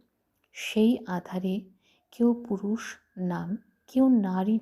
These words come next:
নাম প্রাপ্ত করেছে। এসবের ঊর্ধ্বে তারা হলো আত্মা। চিন্তন করা উচিত, বাবা যে পথটি বলে দেন,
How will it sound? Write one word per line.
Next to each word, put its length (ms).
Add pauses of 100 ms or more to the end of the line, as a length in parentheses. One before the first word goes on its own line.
নাম 320
প্রাপ্ত 480
করেছে। 540 (760)
এসবের 500 (160)
ঊর্ধ্বে 520
তারা 340
হলো 420
আত্মা। 640 (760)
চিন্তন 600
করা 340
উচিত, 560 (380)
বাবা 460
যে 200 (120)
পথটি 500
বলে 320
দেন, 380